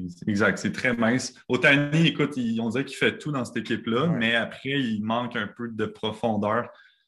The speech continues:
Speaker 1: Euh, faudrait que les dirigeants, euh, à mi-saison, essaient de regarder pour, euh, essayer d'améliorer l'équipe en vue des séries, là.
Speaker 2: Un, un Shane Bieber, justement, serait vraiment ce qu'ils ont,
Speaker 1: Ouais.
Speaker 2: ce qu'ils ont besoin. Bonne relève menée par, euh, par José Iglesias.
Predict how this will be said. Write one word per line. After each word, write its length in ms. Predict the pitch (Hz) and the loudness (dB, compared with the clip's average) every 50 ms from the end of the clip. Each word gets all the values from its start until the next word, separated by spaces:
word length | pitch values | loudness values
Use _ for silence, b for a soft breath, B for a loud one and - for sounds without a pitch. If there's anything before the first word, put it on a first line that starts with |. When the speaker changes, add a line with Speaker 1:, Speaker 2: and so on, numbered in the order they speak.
| B _ _ 110 | B _ _ 4
Speaker 1:
Euh, 200 | 107 110 113 110 | 6 6 6 4
faudrait 520 | 110 - - - 123 117 123 117 131 135 | 2 -6 -2 -2 0 2 2 2 2 0
que 60 | 139 - | 0 -2
les 100 | 131 110 | -2 -2
dirigeants, 800 | 110 117 117 110 113 104 107 120 123 131 131 131 131 127 123 120 | 0 -2 -2 -2 -2 -2 -2 -2 -2 -2 -2 -2 -2 -4 -4 -4
euh, 160 | 113 107 104 101 98 98 98 B B B B B _ | -4 -4 -4 -4 -6 -6 -8 B B B B B _
à 100 | - 104 | -4 2
mi-saison, 580 | 110 113 110 110 120 113 107 107 120 120 127 120 | 2 2 2 4 2 2 2 2 0 0 0 -2
essaient 240 | 110 110 - 120 113 | -2 -2 -4 -4 -2
de 100 | 113 107 | -2 -4
regarder 420 | 101 104 101 110 107 101 107 120 | -4 -2 -2 -2 -2 -2 -4 -6
pour, 240 | 113 117 117 113 101 | -4 -4 -6 -6 -4
euh, 180 | 101 101 98 101 | -2 -2 -4 -4
essayer 180 | 98 - 120 | -4 -8 -8
d'améliorer 480 | 110 110 110 107 110 104 107 104 101 113 | -4 -4 -2 -2 -2 -2 -2 -4 -2 -2
l'équipe 360 | 110 101 95 - - 113 - | -2 -2 -4 -4 -6 -6 -4
en 120 | 104 98 95 | -4 -6 -4
vue 80 | 104 | -4
des 100 | 104 104 | -6 -6
séries, 360 | 95 - - 98 95 98 101 | -8 -6 -6 -6 -4 -4 -4
là. 100 | 98 95 95 | -6 -6 -6
Speaker 2:
Un, 300 | 123 123 101 - 120 120 | -6 -8 -8 -8 -8 -8
un 60 | 120 | -8
Shane 360 | 120 - - 139 131 131 131 123 | -8 -8 -8 -8 -6 -6 -6 -6
Bieber, 360 | 123 120 120 117 123 127 127 | -6 -6 -4 -2 -2 -2 -2
justement, 460 | 127 117 107 - - 120 110 113 110 | -2 -4 -8 -10 -10 -8 -6 -6 -6
serait 240 | 110 - - - 101 | -6 -8 -8 -10 -8
vraiment 540 | 98 104 98 101 104 107 104 107 107 107 104 - _ | -6 -6 -6 -6 -6 -6 -6 -6 -6 -8 -10 -14 _
ce 220 | - - - - _ | -16 -14 -14 -14 _
qu'ils 320 | _ - 104 95 95 104 | _ -12 -10 -8 -6 -2
ont, 20 | 110 | -2
Speaker 1:
Ouais. 140 | - - 104 - | -2 -2 -4 -10
Speaker 2:
ce 100 | - - | -14 -18
qu'ils 140 | - - 113 | -14 -10 -8
ont 60 | 107 104 | -8 -6
besoin. 320 | 101 95 95 104 107 117 117 B B B _ | -6 -6 -6 -6 -8 -8 -10 B B B _
Bonne 200 | - 131 135 135 | 0 0 0 0
relève 400 | 131 120 127 120 117 120 120 107 | 0 -2 -2 -2 0 -2 -4 -6
menée 220 | 113 110 107 107 104 | -8 -10 -10 -10 -10
par, 260 | 95 110 98 92 95 | -8 -8 -8 -6 -6
euh, 220 | 98 92 101 101 - _ | -6 -6 -6 -6 -8 _
par 180 | - - 95 98 - | -12 -12 -12 -10 -8
José 240 | 117 113 110 110 113 | -8 -8 -6 -6 -6
Iglesias. 560 | 110 117 107 98 95 104 92 92 - - - | -6 -6 -8 -8 -8 -6 -8 -8 -8 -12 -14